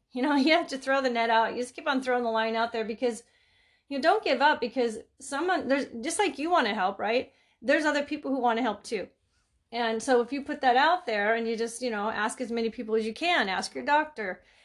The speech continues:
ask, uh, someone who knows somebody, you know, you'll just drop a few hints and you might meet the right person who can help you with just whatever it is you need specifically.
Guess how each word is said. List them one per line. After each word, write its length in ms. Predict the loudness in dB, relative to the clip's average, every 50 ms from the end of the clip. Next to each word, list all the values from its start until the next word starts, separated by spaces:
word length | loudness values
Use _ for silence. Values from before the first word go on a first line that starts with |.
| _ _ _ -6
ask, 340 | -4 -2 -2 -2 -4 -4 -4
uh, 200 | -2 -2 -2 -2
someone 380 | -2 -2 0 0 2 2 4 4
who 100 | 4 4
knows 320 | 4 4 2 0 -2 -4
somebody, 300 | -2 -2 0 0 0 0
you 200 | -2 -2 -2 -2
know, 220 | 0 0 0 0
you'll 160 | 2 0 0 0
just 280 | 0 -2 -4 -6 -4
drop 380 | 0 2 6 6 6 6 4 2
a 220 | 0 0 -2 -2 -6
few 260 | -6 -4 -2 -2 0
hints 360 | 0 0 -2 -4 -4 -6 -6
and 140 | -4 -2 -2
you 80 | 0
might 200 | 0 0 0 0
meet 200 | 0 -2 -2 -4
the 100 | -6 -2
right 300 | 2 4 4 4 2 0
person 400 | -2 -2 -2 -2 -2 -4 -6 -6
who 100 | -6 -6
can 180 | -6 -8 -10 -8
help 240 | -6 -4 -6 -6 -8
you 120 | -10 -8
with 180 | -8 -8 -8 -8
just 240 | -8 -10 -10 -10 -8
whatever 380 | -4 2 2 2 4 4 2
it 80 | 2 2
is 180 | 2 2 0
you 80 | -2 -2
need 300 | -2 0 0 -2 -4 -6
specifically. 800 | -8 -12 -12 -10 -10 -10 -10 -10 -6 -2 0 0 2 0 -2